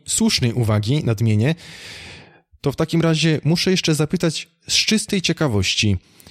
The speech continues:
Zna pan kogoś, tak jak w tym przypadku, jak pan tutaj, y, opisał to,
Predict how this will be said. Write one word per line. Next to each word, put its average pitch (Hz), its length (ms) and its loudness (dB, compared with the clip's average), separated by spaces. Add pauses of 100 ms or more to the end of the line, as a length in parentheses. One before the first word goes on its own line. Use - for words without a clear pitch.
(440)
Zna 151 260 2
pan 139 220 0
kogoś, 117 520 0
tak 123 140 -6
jak 107 140 -2
w - 60 -18
tym 120 140 0
przypadku, 110 580 -2
jak 113 120 0
pan 107 180 0
tutaj, 101 320 0 (100)
y, 101 360 2 (120)
opisał 101 500 0
to, 139 240 0